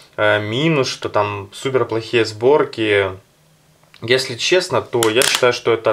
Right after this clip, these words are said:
наоборот плюс. Крышка одевается действительно необычно. Здесь есть вот такой вот динамик. Внешний динамик играет суперски. Аккумулятор на две тысячи миллиампер-часов. Две сим-карты.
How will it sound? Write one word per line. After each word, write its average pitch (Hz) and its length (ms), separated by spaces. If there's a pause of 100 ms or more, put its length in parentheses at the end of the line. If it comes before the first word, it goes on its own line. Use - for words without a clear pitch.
наоборот 117 480
плюс. 151 340
Крышка 113 720
одевается 110 560
действительно 110 480
необычно. 123 500
Здесь 135 300 (1040)
есть 135 420
вот 131 140
такой 135 300
вот 123 180
динамик. 156 540
Внешний 131 380
динамик 120 440
играет 117 380
суперски. 127 720 (580)
Аккумулятор 131 540
на 120 100
две 120 160
тысячи 117 380
миллиампер-часов. 117 960
Две 123 260
сим-карты. 135 640